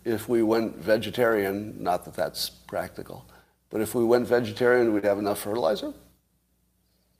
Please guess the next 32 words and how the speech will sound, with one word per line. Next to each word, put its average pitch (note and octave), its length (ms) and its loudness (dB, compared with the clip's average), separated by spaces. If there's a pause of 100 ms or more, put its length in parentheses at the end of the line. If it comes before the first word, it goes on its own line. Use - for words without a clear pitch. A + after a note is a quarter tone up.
(240)
I - 80 -10
don't G#3 120 -4
know G#2+ 120 0
if F2 100 -6
that's A2 220 -4
true. - 240 -14 (1700)
I A#2 60 -6
feel D3 180 2
like B2 240 6
we A#2+ 160 6
would G#2+ 80 4
have A2 180 6
to A2+ 80 -4
replace G#2 400 0
the G2 100 -6
beef G2 400 -4
with F2+ 200 -6
growing G2 280 0
more F2+ 180 -2
vegetables. F2 680 -4
I, E2 400 0
I G2 40 0
don't, E2+ 200 -4
I - 40 -4
don't F2+ 160 -2
buy C#2 160 0
that. - 220 -14 (280)
I, A#2 140 2
I'm A2 120 4
not B2 160 8
buying F#2 240 4
that. E2 160 -4